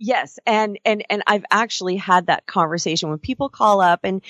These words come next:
you know, there's, people can go to different price therapists and people shop around. But what I get lately, 'cause I do the podcast, I do a lot of writing. So there's a,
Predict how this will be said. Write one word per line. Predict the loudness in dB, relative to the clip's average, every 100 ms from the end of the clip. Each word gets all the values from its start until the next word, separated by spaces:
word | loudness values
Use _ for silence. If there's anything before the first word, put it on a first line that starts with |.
| -18 0
you | 2
know, | 4 6
there's, | 4 2
people | -6 -6 -4 -4
can | -2 -2
go | 2 4 4
to | 2 4 6 4 2
different | -2 -2 -6
price | -2 0 0 0
therapists | 2 4 2 0 -2 -4
and | -10
people | -8 -6 -2
shop | 2 2 2
around. | 0 2 2 0 -2 -10 -20 _
But | 2 2 0 _ _ -4
what | -2 0
I |
get | 0 -2 -2
lately, | -2 -2 0 0 0
'cause | -2 0
I | 0
do | 0
the | -2
podcast, | 0 0 2 2 0 0
I |
do | 0 2
a |
lot | 4 2
of | 2
writing. | 2 2 -2
So | -6
there's | -4
a, | -4